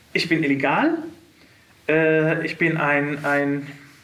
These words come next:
ein Ziel für die Polizisten. Ich bin ein Ziel für die Räuber. Ich bin ein Ziel für jeder, einfach, der Geld sucht, weil der weiß, okay,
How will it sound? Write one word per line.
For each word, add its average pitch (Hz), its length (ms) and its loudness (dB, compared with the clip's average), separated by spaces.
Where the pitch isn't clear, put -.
ein 147 200 2
Ziel 196 240 -2
für 190 100 0
die 156 80 2
Polizisten. 156 580 -2
Ich - 180 -6
bin 165 120 -4
ein 156 240 0
Ziel 160 240 0
für 156 100 0
die 147 120 4
Räuber. 156 420 2
Ich - 80 -6
bin 151 160 -2
ein 147 220 0
Ziel 156 420 -2
für 160 180 2
jeder, 185 300 4
einfach, 151 540 -2
der 147 180 0
Geld 165 460 -2
sucht, 202 340 -2
weil 139 180 2
der 143 120 0
weiß, 165 280 0
okay, 160 480 -2